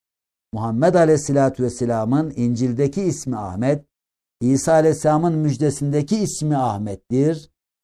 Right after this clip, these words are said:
Ve Ahmet isimli bir peygamberi, yani Muhammed Aleyhisselam, Ahmet Aleyhisselam'ı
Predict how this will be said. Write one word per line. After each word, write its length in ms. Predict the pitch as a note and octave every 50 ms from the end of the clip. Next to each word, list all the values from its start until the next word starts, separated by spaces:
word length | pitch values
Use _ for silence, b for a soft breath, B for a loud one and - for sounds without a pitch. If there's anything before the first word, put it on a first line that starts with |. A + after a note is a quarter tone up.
| _ _ _ _ _ _ _ -
Ve 320 | A#2+ C3+ C#3 - - - _ _ _ _ -
Ahmet 460 | G2+ G2+ F2+ F2 A#2 D#3+ F#3+ F#3 F3+
isimli 420 | E3 - - E3+ D#3 D3+ D#3 D3 C3+
bir 160 | D3 C#3+ C3
peygamberi, 680 | - C3+ C3+ C3 C3 - B2+ B2 B2 A#2+ B2+ C3 C3
yani 260 | A#2+ B2+ D3+ E3 E3
Muhammed 420 | D3+ C#3 A#2+ A2+ G#2 G#2+ D3 E3 F3
Aleyhisselam, 680 | E3+ D#3 D3+ D3 C#3+ - A#2+ A2+ G#2 G#2+ B2 C3 A#2
Ahmet 340 | A2 G#2 F#2+ A#2+ D#3 F3 F3+
Aleyhisselam'ı 880 | E3 D#3 D#3 D3+ C3 - C3+ C3 B2 A2+ G#2 G2+ A2+ B2+ C#3 C#3 -